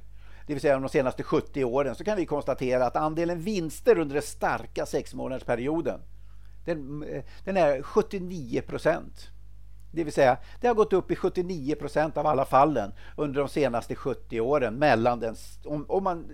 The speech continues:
mekaniskt köper den sista oktober och säljer den sista april. Och snittavkastningen under de här perioden har varit sju komma två procent. Jämför det med den s-, med, med, eh, den, om man hade köpt den sista april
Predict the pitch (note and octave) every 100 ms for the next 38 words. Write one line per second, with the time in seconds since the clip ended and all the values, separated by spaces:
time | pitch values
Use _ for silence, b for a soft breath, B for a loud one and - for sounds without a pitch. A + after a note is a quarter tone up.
0 | - D3+ F#3 - G#3 G3 F3+ E3 D3+ D3
1 | C3+ - F#3+ F#3 - E3 D3+ D3 C#3 B2+
2 | A2 A#2+ G2+ G#2 G2+ G#2+ B2 - - b
3 | b b b - - b b b b b
4 | b - - G#3+ E3+ - - - - -
5 | - - A3 A3+ - D3 - F#3 - -
6 | D3 B2 G2+ - F3 D3+ C#3+ B2+ A#2+ C#3+
7 | A#2+ A2+ A2+ A#2 F2+ F#2 b b F3+ D#3+
8 | A#2+ A#2 - - - F#3+ F3 F3 - -
9 | C#3+ C3+ - B2 A2 A2 - - A2 A2+
10 | A2 G#2 - - - - - - - -
11 | - b b b b b - - E3+ G3+
12 | D#3 G#3+ F3 D#3 D#3 - D#3 D#3 D3 D3
13 | D3+ D3 C#3 C#3 C#3+ C#3 D3 D#3 C#3 C#3
14 | D3+ D3 C#3+ C#3+ C#3 C3+ - C3+ C#3 -
15 | B2+ - D3 G#2